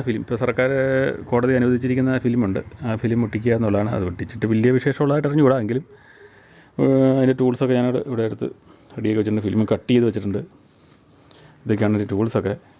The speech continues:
ഇന്നലെ ആണ് അത്, അല്ല ഞാൻ വൈകിട്ടത്തേന് കട്ട് ചെയ്ത് വെച്ചതിൻ്റെ വേസ്റ്റുകളാണ് കിടക്കുന്നത്. അപ്പോൾ ഇന്ന് അതങ്ങോട്ട് ഒട്ടിച്ച് കൊടുക്കാൻ പോകണം. വണ്ടി കൊണ്ടുപോകുന്നതിന് മുമ്പ്,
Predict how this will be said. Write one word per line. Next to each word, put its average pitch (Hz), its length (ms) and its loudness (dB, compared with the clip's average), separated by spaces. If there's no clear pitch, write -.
ഇന്നലെ 131 260 4
ആണ് 113 120 0
അത്, 113 100 0
അല്ല 113 200 -4
ഞാൻ 113 120 0
വൈകിട്ടത്തേന് 113 440 0
കട്ട് 110 120 -6
ചെയ്ത് 117 120 0
വെച്ചതിൻ്റെ 98 260 -6
വേസ്റ്റുകളാണ് 104 500 -2
കിടക്കുന്നത്. 92 320 -10
അപ്പോൾ - 160 0
ഇന്ന് 117 160 4
അതങ്ങോട്ട് 113 340 0
ഒട്ടിച്ച് 110 280 -4
കൊടുക്കാൻ 110 300 -2
പോകണം. 104 220 0
വണ്ടി 107 200 2
കൊണ്ടുപോകുന്നതിന് 120 440 2
മുമ്പ്, 110 120 -2